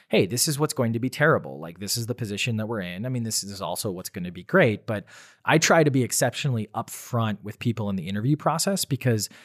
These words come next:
I, I really hate that post-honeymoon depression.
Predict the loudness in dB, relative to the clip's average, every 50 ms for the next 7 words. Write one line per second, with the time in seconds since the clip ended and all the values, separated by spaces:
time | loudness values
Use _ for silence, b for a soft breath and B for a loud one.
0 | B B B B -2 -2 0 2 2 2 2 4 4 4 4 6 6 4 4 2
1 | 0 -2 -4 -2 -2 -4 -4 -4 -4 -8 -10 0 2 2 2 2 2 -4 -6 -10
2 | -10 -4 0 2 2 4 4 2 2 2 2 0 0 -2 -6 -10 -10 -10 -8 -8
3 | -6 -4 -6 -6 -6 -10 -14 -20